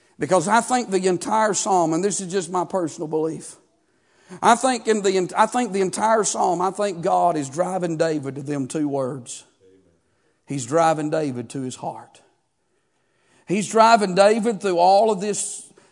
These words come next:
the way he feels. He's pushing him to that point where he will learn something that's very, very valuable in the Christian life. You know what that is?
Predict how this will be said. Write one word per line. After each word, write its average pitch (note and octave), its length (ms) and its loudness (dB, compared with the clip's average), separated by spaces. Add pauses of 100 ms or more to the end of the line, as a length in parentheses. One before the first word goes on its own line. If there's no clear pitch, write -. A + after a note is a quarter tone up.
(140)
the D3+ 100 -2
way G3 260 4
he G3+ 160 -4
feels. G#3+ 540 -4
He's F#3 220 -8
pushing A3 420 0
him A3+ 160 -4
to E3+ 120 -6
that E3+ 240 -4
point G#3 380 -4
where E3 140 -2
he F3+ 140 -6
will D#3+ 180 -4
learn C#3+ 560 -4
something D#3+ 420 -8
that's C3 180 -8
very, F3+ 400 -4
very F3+ 260 -4
valuable D#3 600 -6 (800)
in C3 140 -8
the A#2 80 -8
Christian C#3 400 -8
life. B2+ 460 -14 (680)
You B2+ 120 -4
know E3 60 2
what F3 140 0
that F3 160 -4
is? F3 400 -8